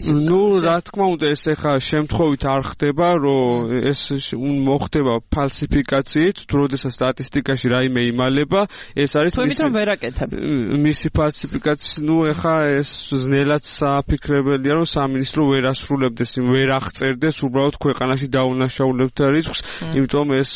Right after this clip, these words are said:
Speaker 1: რომ სისტემატურად ისე არის, ე, ასე ვთქვათ, ეს სისტემა მოწყობილი, როდესაც შედის კონკ-, ფიქსირდება კონკრეტული დანაშაული, რა თქმა უნდა,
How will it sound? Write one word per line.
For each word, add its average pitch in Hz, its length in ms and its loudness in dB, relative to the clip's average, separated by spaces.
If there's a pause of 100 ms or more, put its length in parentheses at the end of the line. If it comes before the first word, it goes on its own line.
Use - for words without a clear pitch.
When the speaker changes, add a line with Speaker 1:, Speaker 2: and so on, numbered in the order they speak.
(460)
Speaker 1:
რომ 131 200 2
სისტემატურად 139 1040 0
ისე 139 340 0
არის, 127 360 0
ე, 120 160 2 (480)
ასე 120 220 0
ვთქვათ, - 240 -6
ეს 117 140 0
სისტემა - 380 0
მოწყობილი, 131 460 0
როდესაც 123 360 0
შედის 135 380 -2
კონკ-, 120 280 -4
ფიქსირდება 123 560 0
კონკრეტული 120 480 0
დანაშაული, 127 500 0
რა 131 140 2
თქმა 131 240 -4
უნდა, 135 220 0